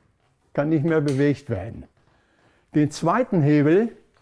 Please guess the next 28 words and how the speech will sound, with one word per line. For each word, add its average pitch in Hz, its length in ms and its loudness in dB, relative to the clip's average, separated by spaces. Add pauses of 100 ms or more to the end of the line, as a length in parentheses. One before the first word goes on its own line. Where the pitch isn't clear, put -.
(520)
kann 185 180 0
ich 214 160 0
erst 196 320 -2
festlegen, 190 840 0
wenn 165 300 -2 (380)
dieser 202 320 0
Schrankenwärter, 139 1000 -4 (220)
weil 131 140 0
der 156 180 -2
Zug 190 320 -2
ja 190 100 0
über 180 260 -2
seinen 170 340 -2
Überweg 180 460 0
fährt, 143 420 -2 (1080)
mir 175 160 2
die 175 180 2
Zustimmung 196 800 0
gibt, 214 320 -2 (1400)
dass 151 200 -2
er 185 180 0
die 185 280 0 (100)
Schranke 180 440 -2
geschlossen 175 580 0
hat. 117 260 -4 (1400)
Ich 151 200 -4
beauftrage 151 720 0
den 143 280 0